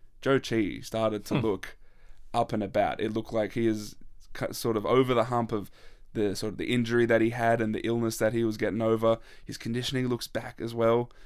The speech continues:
Speaker 1: You know, they're starting to put it together.
Speaker 2: Yeah, they are. And, and offensively, they do do it differently. And I remember asking Simon about Alan Williams and the willingness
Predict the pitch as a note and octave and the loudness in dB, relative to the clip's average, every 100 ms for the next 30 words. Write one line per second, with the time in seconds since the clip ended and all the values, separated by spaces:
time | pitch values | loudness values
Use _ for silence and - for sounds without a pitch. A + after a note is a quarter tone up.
0 | - - G#2+ F2+ A2+ C3+ C3+ D3+ F3+ F3+ | -18 -10 -6 0 2 2 2 -2 -2 -6
1 | - D3+ - A#2+ C#3 - G#2 - D2+ - | -8 -8 -4 -4 -4 -4 -2 -2 -2 -8
2 | - - - - - - - - - - | -16 -18 -20 -20 -20 -20 -20 -20 -20 -20
3 | - C3 G#2+ G#2 A2+ G#2+ A2+ B2 B2+ B2 | -2 4 6 8 8 8 4 0 -2 2
4 | C#3+ - G3 G#3 E3 D3+ C3 A#2+ - C3+ | 2 4 2 2 0 0 4 4 4 2
5 | C3 B2+ A2+ G2 - - - - C3+ D3+ | 2 2 2 2 -4 -18 -20 -2 0 0
6 | A#2+ G2 G#2+ D#3+ F3 C3 A2 C3+ - A2+ | 0 2 4 4 6 6 8 8 4 -4
7 | - A#2 G#2 F#2+ F#2 G2 F2 - - A#2+ | -2 0 0 0 2 2 2 -4 -2 2
8 | A#2 G2+ G#2+ G#2+ G2+ G2 G2+ F2+ - - | 4 2 -2 -2 -2 -2 -4 -6 -10 -18
9 | - - - - G#2+ G#2 G2 C3 B2+ A2+ | -20 -20 -20 -16 -2 -2 2 2 2 0
10 | G2 - | -2 -6